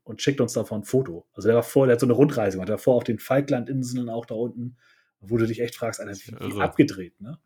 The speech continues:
Speaker 2: Ja.
Speaker 1: Und das lassen wir jetzt gerade so ein bisschen wieder aufleben und haben jetzt tatsächlich auch während der E M hat direkt einer aus Kopenhagen, aus dem Stadion uns auch ein Foto geschickt und so weiter und das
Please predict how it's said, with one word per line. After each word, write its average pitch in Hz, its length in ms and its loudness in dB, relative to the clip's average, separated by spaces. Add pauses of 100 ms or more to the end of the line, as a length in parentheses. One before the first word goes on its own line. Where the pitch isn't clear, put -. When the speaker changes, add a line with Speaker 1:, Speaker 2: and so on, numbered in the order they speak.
(340)
Speaker 2:
Ja. 98 300 -10
Speaker 1:
Und 107 280 -4
das - 360 0
lassen 123 360 -4
wir 135 80 8
jetzt 131 100 -2
gerade 143 160 6
so 139 60 2
ein 131 40 4
bisschen 135 180 0
wieder 120 160 6
aufleben 143 500 6
und 123 220 2
haben 127 220 4
jetzt 135 140 4
tatsächlich 131 300 4
auch 120 140 6
während 123 240 4
der 117 100 6
E 113 120 4
M 139 260 4
hat 123 160 0
direkt 120 260 2
einer 117 200 0
aus 120 240 0
Kopenhagen, 120 480 -2
aus 113 100 -4
dem - 60 -16
Stadion 123 400 2
uns 117 120 -4
auch 113 120 -2
ein 110 60 -8
Foto 123 240 -4
geschickt 117 360 -12
und 110 100 -16
so 113 120 -8
weiter 110 280 -8
und 101 220 -16
das - 260 -20